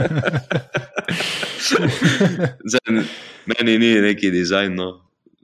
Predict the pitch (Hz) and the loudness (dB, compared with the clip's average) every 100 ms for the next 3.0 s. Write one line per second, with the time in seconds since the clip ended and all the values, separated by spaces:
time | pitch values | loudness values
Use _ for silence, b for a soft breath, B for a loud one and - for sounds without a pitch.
0 | - - - 78 87 87 87 85 85 80 | -20 -16 -8 -4 -2 0 0 0 -2 -6
1 | _ - _ _ _ _ _ - 120 - | _ -20 _ _ _ _ _ -6 -6 -4
2 | 107 107 107 110 101 127 131 131 120 104 | -6 -4 -4 -4 -2 0 0 0 0 -4